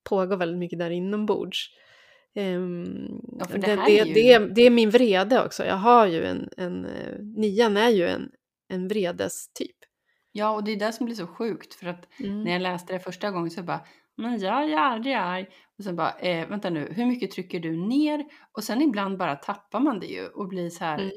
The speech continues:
Speaker 2: skogstokig. Och,
Speaker 1: Mm.
Speaker 2: eh, jag läste det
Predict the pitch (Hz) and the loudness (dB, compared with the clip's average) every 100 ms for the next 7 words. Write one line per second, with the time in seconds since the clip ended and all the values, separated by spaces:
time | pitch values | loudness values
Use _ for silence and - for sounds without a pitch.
0 | 220 - - - 220 - - 302 285 - | -14 -16 -14 -10 -12 -14 -8 -8 -8 -10
1 | 175 190 _ _ _ - - 190 180 175 | -10 -10 _ _ _ -20 -10 -6 -4 -2
2 | 170 170 170 _ _ _ _ - 220 220 | -4 -6 -10 _ _ _ _ -8 -4 -4
3 | 226 - 208 180 170 - | -4 -6 -4 -4 -4 -8